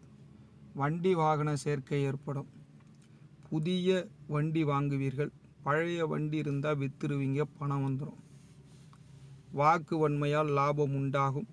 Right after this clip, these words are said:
திடீர் யோகத்தால் எதிர்பாராத வெளியூர் பயணங்களை மேற்கொள்வீர்கள். புதிய நபர்களின் நட்புகளால் தனலாபம் அடைவீர்கள்.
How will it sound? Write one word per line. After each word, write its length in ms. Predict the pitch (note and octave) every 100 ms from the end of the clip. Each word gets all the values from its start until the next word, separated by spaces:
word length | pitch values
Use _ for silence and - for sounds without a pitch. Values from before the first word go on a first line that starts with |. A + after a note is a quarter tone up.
| - - - -
திடீர் 340 | D3 E3 F3+ F3
யோகத்தால் 640 | D3+ D3+ C#3+ - D3+ D#3
எதிர்பாராத 800 | C#3+ C#3+ D3+ D#3 D3 D3 C#3+ D3
வெளியூர் 500 | C#3+ D3 D#3 D#3+ D3
பயணங்களை 640 | C#3+ C#3+ C#3+ C#3+ C#3+ D3 C#3
மேற்கொள்வீர்கள். 800 | C#3 C#3 D3 C#3+ C3+ C3 D3 - - - - - -
புதிய 460 | D#3 D#3+ F#3 F3+ E3+
நபர்களின் 680 | D#3 D3+ D#3+ D3 D#3 D3+ C#3
நட்புகளால் 640 | C3+ - D3 D3 D3 D3+
தனலாபம் 600 | C#3 C#3+ D3 C#3+ C#3+ C#3
அடைவீர்கள். 540 | C3+ C3+ C3+ C3 C#3+